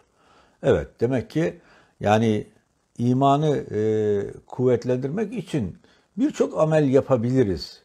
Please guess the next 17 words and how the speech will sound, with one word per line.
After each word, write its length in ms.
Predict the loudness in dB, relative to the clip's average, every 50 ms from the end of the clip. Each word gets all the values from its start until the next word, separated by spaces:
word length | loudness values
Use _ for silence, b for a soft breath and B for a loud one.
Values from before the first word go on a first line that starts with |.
| _ -10
imkanımız 760 | -8 -8 -6 -2 0 0 0 0 -2 -2 -4 -4 -4 -4 -4
dahilinde. 760 | -2 -2 -2 -4 -6 -8 -8 -8 -8 -8 -8 -10 -10 -12 -14 _ _ b b b b b b b b b b b b b
Aynı 260 | 4 4 4 4 2
yerde 280 | 2 2 2 2 2 0
kalmak 480 | 2 2 2 2 2 0 -2 -2 -6 _ _ _ _ _ _ _ _ _ _ _ _ 0
doğru 260 | 2 4 4 4 2
bir 60 | 0 -4
şey 200 | -6 -6 -4 -4
değil. 120 | -2 -2
Hani 340 | -2 0 0 -2 -4 -6 -10 _ _ -2
daha 200 | 0 2 2 2
önce 160 | 0 -2 -2
de 120 | -2 0 0
bahsettiğimiz 640 | -2 -2 -2 -6 -8 -6 -6 -8 -6 -6 -6 -6
gibi 220 | -6 -6 -4 0
bazı 320 | 2 4 4 2 0 -2 -8
konuşmalarda 840 | -8 -8 -10 -10 -10 -12 -10 -8 -8 -8 -8 -6 -6 -8 -8 -10